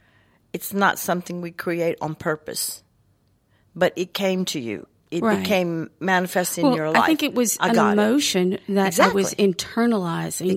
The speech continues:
Speaker 1: It
Speaker 2: that was causing a wound within me.
Speaker 1: Right. But, like,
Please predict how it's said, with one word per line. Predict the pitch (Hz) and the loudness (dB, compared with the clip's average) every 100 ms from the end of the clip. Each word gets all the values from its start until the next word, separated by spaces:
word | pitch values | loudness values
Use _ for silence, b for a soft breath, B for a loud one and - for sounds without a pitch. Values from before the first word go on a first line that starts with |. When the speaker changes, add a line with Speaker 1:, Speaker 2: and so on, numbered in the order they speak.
| - | -2
Speaker 1:
It | 185 | -2
Speaker 2:
that | 190 | -2
was | 180 180 | 0 -4
causing | - - 196 190 185 180 | -4 -2 0 2 2 2
a | 180 | -2
wound | 180 190 180 175 185 | 2 2 2 0 -2
within | 202 170 - 226 196 | -6 -8 -4 -4 -4
me. | 151 - - | -8 -14 -2
Speaker 1:
Right. | 190 - - | -2 -2 0
But, | 185 - | 2 4
like, | 196 185 | 2 2